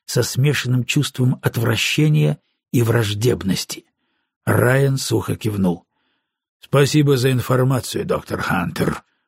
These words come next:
холодно сказал он. «А сейчас, с вашего разрешения, у нас масса дел». Даже не успев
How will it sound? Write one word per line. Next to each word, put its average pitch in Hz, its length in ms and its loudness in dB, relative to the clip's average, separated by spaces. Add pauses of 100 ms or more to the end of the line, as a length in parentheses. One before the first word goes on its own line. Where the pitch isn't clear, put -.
(120)
холодно 90 440 2
сказал 98 420 0
он. 95 200 -4 (460)
«А 117 160 4
сейчас, 160 420 0
с - 60 -8
вашего 131 300 2
разрешения, 131 800 0 (340)
у 113 160 -2
нас 123 280 0
масса 113 460 -2
дел». 143 380 -2 (840)
Даже 123 300 0
не 135 100 2
успев 135 500 -2